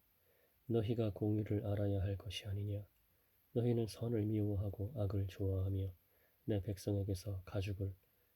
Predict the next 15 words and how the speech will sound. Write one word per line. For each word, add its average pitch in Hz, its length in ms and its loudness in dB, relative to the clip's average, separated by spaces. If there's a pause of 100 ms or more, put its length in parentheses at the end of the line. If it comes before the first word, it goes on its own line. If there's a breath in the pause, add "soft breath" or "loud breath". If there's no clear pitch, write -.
그들의 104 400 0
뼈에서 101 580 -2
살을 101 340 -4
뜯어내어 98 540 -2 (560 loud breath)
그들의 113 340 2
살을 104 300 -2
먹고 101 560 -4
그들에게서 101 540 0
가죽을 101 440 -4
벗기며 98 500 -2 (500 soft breath)
그들의 104 400 -2
뼈들을 101 440 -4
부수고 101 480 -6 (300)
잘게 104 460 -4
다지기를 101 540 -4